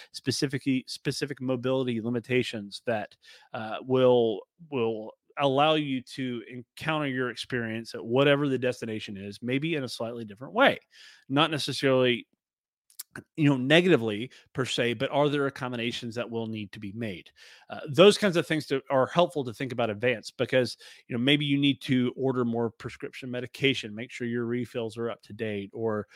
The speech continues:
you know, make sure you check with your doctor before, you know, you fly, you know, those,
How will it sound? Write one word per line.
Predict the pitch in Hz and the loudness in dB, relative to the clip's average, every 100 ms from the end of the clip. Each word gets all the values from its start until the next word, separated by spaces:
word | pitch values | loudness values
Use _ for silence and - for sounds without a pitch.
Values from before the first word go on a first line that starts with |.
| - _ | -20 _
you | - | -6
know, | 113 | -2
make | 113 131 | 0 -2
sure | - | 0
you | 120 | -2
check | - 135 | 0 -4
with | 117 131 | -6 -6
your | 120 | 2
doctor | 123 120 - | 2 2 -4
before, | 107 107 - 113 117 113 110 - | -8 -8 -6 0 2 2 0 -4
you | 113 | -8
know, | 107 | -8
you | 107 110 | -6 -8
fly, | - 151 143 95 - _ _ 131 | 0 6 6 6 -4 _ _ -4
you | |
know, | 127 | 0
those, | 120 147 147 | 6 6 6